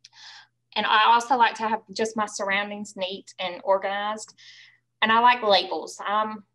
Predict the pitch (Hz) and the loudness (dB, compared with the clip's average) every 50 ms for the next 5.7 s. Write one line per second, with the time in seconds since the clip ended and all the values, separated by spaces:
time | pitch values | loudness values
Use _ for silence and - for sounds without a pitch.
0 | _ _ - 202 196 196 190 190 208 190 208 214 214 - 226 220 220 220 - 233 | _ _ 2 2 4 4 2 2 2 0 -2 -4 -2 -2 -2 -2 -2 -4 -6 -8
1 | 220 220 220 - 208 196 202 196 185 - - 190 190 196 196 220 220 220 220 - | -8 -10 -6 -4 -2 -2 -2 -2 -6 -4 -2 -2 -2 -2 0 -2 -4 -4 -4 -6
2 | - 190 - - 190 190 202 220 220 - 220 220 220 202 202 202 196 - - - | -6 -4 -2 0 -2 -2 -2 -6 -8 -8 -8 -8 -8 -8 -10 -10 -10 -12 -14 -12
3 | 202 190 190 190 190 190 214 196 185 - - - 190 190 - - - 208 202 220 | -6 -2 0 0 0 -2 -6 -8 -10 -8 -6 -6 -6 -6 -6 -8 -8 -6 -6 -4
4 | 226 226 233 233 - 254 - - - - 226 240 240 - - 247 240 247 247 247 | -4 -4 -4 -4 -6 -8 -8 -8 -8 -6 -6 -4 -4 -4 -4 -6 -6 -6 -8 -6
5 | 247 254 262 247 - - 254 247 254 254 277 285 285 - | -6 -6 -8 -8 -8 -10 -8 -6 -4 -4 -4 -4 -6 -10